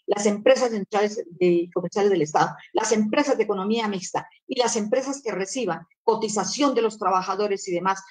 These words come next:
como las cajas de compensación, no podrán tener sueldos superiores al presidente de la República. Y nos ahorramos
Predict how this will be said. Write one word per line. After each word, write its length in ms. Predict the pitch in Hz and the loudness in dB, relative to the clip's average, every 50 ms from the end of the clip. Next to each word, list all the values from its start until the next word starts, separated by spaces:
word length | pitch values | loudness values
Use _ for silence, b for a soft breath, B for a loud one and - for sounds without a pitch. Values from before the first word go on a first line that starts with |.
| B _ _ | B _ _
como 180 | 220 190 202 | 0 2 2
las 220 | 202 190 180 - - | -2 -2 -6 -2 -2
cajas 200 | 220 208 226 208 | 0 0 0 -2
de 120 | 196 180 | -2 -2
compensación, 760 | 196 185 190 - - - 180 180 180 175 175 240 247 254 254 _ _ _ _ - | -4 -4 -4 -6 -8 -8 -8 -6 -6 -4 -2 -2 -2 -2 -4 _ _ _ _ 0
no 560 | 208 208 214 233 254 277 285 294 311 302 - | 2 4 4 4 4 4 4 4 2 0 0
podrán 460 | - 226 208 190 202 226 240 247 254 240 - - _ - 190 | -2 -4 -2 -2 -4 -4 -4 -4 -6 -8 -18 -20 _ -20 -16
tener 460 | 196 202 214 220 220 220 - _ _ _ _ _ | -8 0 0 0 0 0 -6 _ _ _ _ _
sueldos 440 | - - 277 269 240 - - - | 0 2 2 2 2 0 -4 -8
superiores 380 | - - 196 180 208 214 214 208 | -10 -12 -6 -2 -2 -2 -2 -6
al 60 | 208 | -6
presidente 340 | 208 180 175 - 180 180 185 | -6 -6 -6 -4 -4 -2 0
de 60 | 190 | 0
la 60 | 180 | 0
República. 520 | 180 165 170 - 180 180 175 180 180 - 214 | 0 -2 -2 -2 0 0 0 -2 4 4 4
Y 60 | 262 | 6
nos 180 | 262 302 311 311 | 6 6 6 6
ahorramos 440 | 277 247 233 254 262 269 302 302 | 6 6 6 6 4 4 4 -2